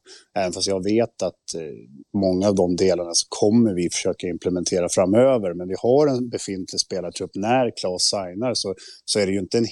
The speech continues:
helt ny spelartrupp. Utan en del spelare där som, som, som redan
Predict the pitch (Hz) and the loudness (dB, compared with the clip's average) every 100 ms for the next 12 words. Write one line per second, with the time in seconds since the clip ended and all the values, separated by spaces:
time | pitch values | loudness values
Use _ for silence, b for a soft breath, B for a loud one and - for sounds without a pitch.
0 | - 135 135 101 - 95 92 - 113 95 | 2 4 4 2 -6 -4 -2 0 2 0
1 | 92 147 90 - - B B B - 95 | 0 0 -2 -6 -20 B B B -4 -2
2 | 90 92 95 107 131 151 - - 113 90 | 0 0 2 4 4 4 0 -2 -2 -2
3 | 90 87 87 87 82 - 87 - - 92 | -6 -6 -8 -6 -6 -8 -8 -10 -8 -8
4 | 85 - - 101 95 90 | -14 -6 -2 -2 -2 -2